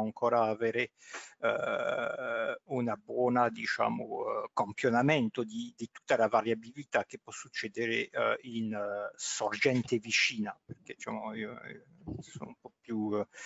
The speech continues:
difficile, il campo vicino per me è, è lo statico,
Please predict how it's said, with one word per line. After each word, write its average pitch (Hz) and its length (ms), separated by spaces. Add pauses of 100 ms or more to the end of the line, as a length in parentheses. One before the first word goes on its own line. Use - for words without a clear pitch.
(400)
difficile, 113 520
il - 40
campo 120 320
vicino 120 440
per 120 200
me 117 240
è, 123 220
è 123 100
lo 104 140
statico, - 760